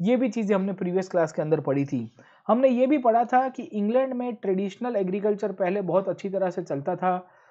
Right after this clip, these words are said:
और ट्रेडिशनल एग्रीकल्चर के रूप में ओपन फील्ड का कॉन्सेप्ट आपको मिलेगा, और साथों साथ हमने बताया था कि यहाँ पे कॉमन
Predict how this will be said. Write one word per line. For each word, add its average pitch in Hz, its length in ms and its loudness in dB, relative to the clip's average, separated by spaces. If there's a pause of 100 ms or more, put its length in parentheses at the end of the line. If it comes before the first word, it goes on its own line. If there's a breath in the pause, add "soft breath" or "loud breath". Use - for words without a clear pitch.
(160 soft breath)
और 202 160 0
ट्रेडिशनल 208 440 0
एग्रीकल्चर 220 540 -2
के 214 140 0
रूप 208 320 -4
में 220 100 -4 (140)
ओपन 220 340 0
फील्ड 233 320 -4
का 233 120 -2
कॉन्सेप्ट 202 440 -2
आपको 185 260 -2
मिलेगा, 190 500 2 (400 loud breath)
और 247 140 0
साथों 233 300 4
साथ 247 200 4
हमने 226 240 0
बताया 190 360 4
था 220 200 6
कि 220 160 -6
यहाँ 180 380 -2
पे 226 80 -4
कॉमन 220 440 -2